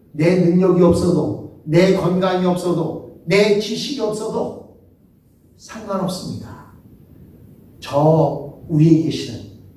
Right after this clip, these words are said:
하나님과의 그 관계가 뚫려만 있다면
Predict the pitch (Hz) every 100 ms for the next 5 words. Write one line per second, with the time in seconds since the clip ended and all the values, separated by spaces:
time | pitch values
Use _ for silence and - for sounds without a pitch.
0 | - - - - - 214 208 196 185 170
1 | 160 156 - - 254 349 - - - -
2 | - 160 175 160 147 - - 320 349 302
3 | 285 285 277 240 - - - -